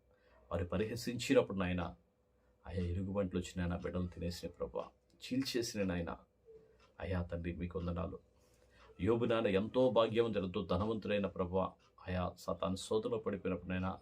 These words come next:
ఊరి జనమంతా ప్రభా అనేక మంది ఆయన పరిహసిస్తున్నారు ప్రభా. అలా ఉండకూడదు ప్రభా. తండ్రి, మీకు స్తోత్రం నాయన.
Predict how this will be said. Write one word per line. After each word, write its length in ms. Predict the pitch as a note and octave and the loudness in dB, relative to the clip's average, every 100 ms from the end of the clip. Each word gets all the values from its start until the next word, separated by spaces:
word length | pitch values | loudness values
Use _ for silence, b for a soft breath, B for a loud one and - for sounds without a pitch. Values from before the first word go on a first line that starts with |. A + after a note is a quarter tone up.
| - | -10
ఊరి 180 | G#2 G2+ G2+ | -8 -6 -2
జనమంతా 540 | G2 G#2 A2 A#2+ B2+ | -2 -2 -6 -2 0
ప్రభా 440 | G#2 F#2+ F2+ G#2 - _ _ _ _ _ _ _ _ _ _ _ _ _ _ _ - | 2 2 4 2 0 _ _ _ _ _ _ _ _ _ _ _ _ _ _ _ -4
అనేక 420 | F#2+ A#2+ C#3+ C#3+ | 0 4 4 4
మంది 200 | B2 A2 | 4 4
ఆయన 120 | F#2+ | 0
పరిహసిస్తున్నారు 800 | F2+ F#2+ F#2 G#2 - - F#2 E2+ | 0 -2 -2 -4 -6 -4 -4 -2
ప్రభా. 420 | F2 F2 F2 D2+ - _ _ _ _ _ _ - - - _ _ _ _ | -4 -4 -2 -4 -6 _ _ _ _ _ _ -20 -20 -20 _ _ _ _
అలా 100 | F2 | -10
ఉండకూడదు 480 | F2+ F2+ F#2 - F#2+ | -2 0 2 2 0
ప్రభా. 400 | F2 E2+ E2 D2+ - _ F#2 | 0 0 0 -2 -6 _ -8
తండ్రి, 260 | F2 F#2 | -4 -2
మీకు 120 | E2+ | -4
స్తోత్రం 460 | E2+ - F2+ E2+ E2+ | -6 -6 -4 -4 -6
నాయన. 280 | E2 D#2+ | -8 -8